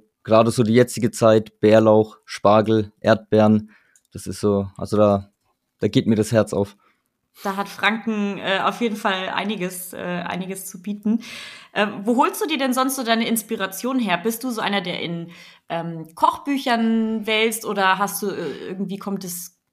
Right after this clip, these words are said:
Speaker 2: keine Ahnung, kommt es dir selber im, im Traum <laughs> irgendwie in den Sinn oder hast du einen Koch, zu dem du, oder eine Köchin auch, äh, zu der du aufschaust, ähm, von der du dir irgendwie Inspiration holst?
Speaker 1: Ja, also Kochbücher, also davon hätte ich mir schon, äh,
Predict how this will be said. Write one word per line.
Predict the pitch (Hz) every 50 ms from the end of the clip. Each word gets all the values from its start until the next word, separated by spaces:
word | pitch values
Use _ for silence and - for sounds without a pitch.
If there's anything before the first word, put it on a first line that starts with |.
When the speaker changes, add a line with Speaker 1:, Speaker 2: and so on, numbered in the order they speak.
| _ _ _ _ -
Speaker 2:
keine | - 170 175 -
Ahnung, | - 190 185 180
kommt | 202 180 180
es | 175 -
dir | - 175
selber | 175 214 226 269 277 254 254 -
im, | 202 208 208
im | 208 208 - -
Traum | - - 262 320 349 349 311
<laughs> | 269
irgendwie | - 311 269 262 311 269 - 302 262 -
in | 262 254
den | 247 254 240 214
Sinn | 254 262 254
oder | 226 208 202
hast | 208 208 -
du | 208
einen | 196 175 175 175
Koch, | - - 339 339 - -
zu | - 269
dem | 220 233 233 220 226
du, | 226
oder | - 170 170 -
eine | - 175 175 175
Köchin | 175 175 165 151 - - - - 175 175 175 190 202 220 214
auch, | - - 254 294 302 - - - - - - - - - -
äh, | - 226 233 240 233
zu | 240 262 240
der | 247 247
du | 233 254 - -
aufschaust, | 190 247 262 - - - 294 294 311 339 349 339 - - - -
ähm, | 233 226 226 226 233 226 226 220 214 226 226
von | - 240 233
der | 226 233
du | 233 247 220
dir | 226 220 -
irgendwie | 247 233 247 226 233 226
Inspiration | 233 226 - 240 220 214 220 - - 233 226 233 240
holst? | 294 320 - - - _ _ - _ _ _ _ _ _ _ _ _ _ _ _ _ - - _ _ _ _ _ _ _ _ _ _ -
Speaker 1:
Ja, | 110 101 -
also | - - 120 113 104
Kochbücher, | - - - 147 139 - - - 147 139 127 143 135 123 123 120 80
also | 90 107 117 110
davon | 117 110 - 123 117
hätte | 117 117 110
ich | 113 -
mir | 127 120
schon, | 113 - 123 117 117 117 110
äh, | 107 - - 107 110